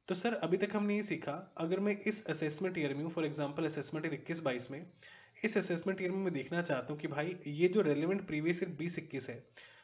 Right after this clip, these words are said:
मैं इस बीस इक्कीस रिलेवेंट प्रीवियस ईयर बीस इक्कीस में मैं रेजिडेंट हूँ कि नहीं, तो मुझे क्या देखना पड़ेगा? दो कंडीशन है, दोनों में से कोई भी एक माननी है, ठीक है ना। और का मतलब होता है या तो ये वाली कंडीशन मान लो,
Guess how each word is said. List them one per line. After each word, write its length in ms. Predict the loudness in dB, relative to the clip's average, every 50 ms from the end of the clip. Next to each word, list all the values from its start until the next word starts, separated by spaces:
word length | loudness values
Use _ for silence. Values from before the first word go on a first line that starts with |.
| _ _ -4
मैं 200 | 0 2 4 4
इस 200 | 2 2 -2 -6
बीस 380 | -6 -4 0 0 0 0 0
इक्कीस 560 | -2 -4 -4 -6 -4 -2 0 0 -2 -2 -4 -6 -2
रिलेवेंट 480 | 0 2 2 4 4 2 2 2 0 -2
प्रीवियस 360 | -2 -2 0 0 0 0 0
ईयर 80 | 0 0
बीस 260 | 0 0 0 0 -2
इक्कीस 300 | -4 -4 -4 -4 -2 0
में 100 | 0 0
मैं 120 | 2 2
रेजिडेंट 440 | 2 2 0 0 0 -2 -2 -2 -2
हूँ 100 | -4 -4
कि 140 | -2 0 0
नहीं, 260 | 0 0 -2 -4 -8 -10 -10 -6
तो 60 | -2
मुझे 180 | -2 0 0 0
क्या 160 | 0 0 0
देखना 240 | 0 0 0 -2 -2
पड़ेगा? 280 | 0 -2 0 0 0
दो 180 | 0 0 0 0
कंडीशन 420 | 0 0 0 -2 -2 -2 -6 -6
है, 80 | -8 -10 -12 -18 _ _ -20 -20 -20 -20 -20 -20 _ 0
दोनों 220 | 2 2 4 4
में 60 | 2 2
से 120 | 0 0
कोई 180 | 2 2 2 2
भी 160 | 2 0 0 0
एक 180 | 0 0 2 0
माननी 280 | 0 0 0 -2 -4
है, 60 | -6
ठीक 100 | -4 -2
है 60 | -2 -2
ना। 60 | -2
और 220 | 2 2 2 2
का 120 | 2 2 0
मतलब 260 | 0 0 0 0 0
होता 180 | 0 0 -2
है 120 | -2 0 2
या 120 | 2 2
तो 140 | 2 0 -2
ये 100 | -2 0
वाली 160 | 0 0 0
कंडीशन 320 | -2 -2 -2 -2 -2 -2 0
मान 180 | 0 0 0
लो, 240 | 0 -2 -4 -4